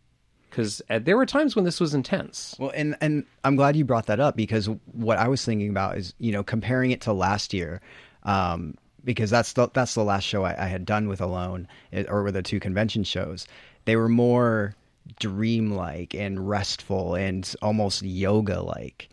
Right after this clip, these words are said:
Speaker 1: Right.
Speaker 2: This was, it had aggressiveness,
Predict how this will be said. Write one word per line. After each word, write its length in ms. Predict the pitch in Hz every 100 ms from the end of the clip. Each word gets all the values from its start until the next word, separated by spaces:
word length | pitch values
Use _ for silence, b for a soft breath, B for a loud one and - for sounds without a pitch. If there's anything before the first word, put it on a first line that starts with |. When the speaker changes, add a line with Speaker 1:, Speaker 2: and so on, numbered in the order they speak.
| -
Speaker 1:
Right. 280 | 113 82 -
Speaker 2:
This 600 | 98 92 117 135 - -
was, 680 | 156 131 110 104 101 92 87 _ _ _ _
it 140 | 123 -
had 480 | - 120 120 117 110 _ -
aggressiveness, 960 | 101 107 143 - 95 - - - -